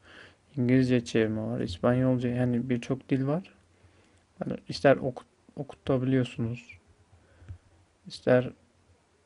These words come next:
istediğinizi seçebiliyorsunuz. Şu tekrar çevir diyelim.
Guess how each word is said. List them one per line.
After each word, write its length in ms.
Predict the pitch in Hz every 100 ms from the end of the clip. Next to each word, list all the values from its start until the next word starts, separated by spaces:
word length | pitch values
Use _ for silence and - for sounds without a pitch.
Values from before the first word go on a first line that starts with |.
| _ _ _ _ _ _ _ -
istediğinizi 520 | - 139 120 117 135
seçebiliyorsunuz. 1000 | - 131 135 127 135 120 117 110 120 - - _ _ _ - _ - - _ _ _ _ _ _ _ - - - _ _ _ _ _ _ _ _ _ - _ _
Şu 140 | _
tekrar 300 | - - -
çevir 440 | - 143 127 123 113
diyelim. 360 | 110 113 135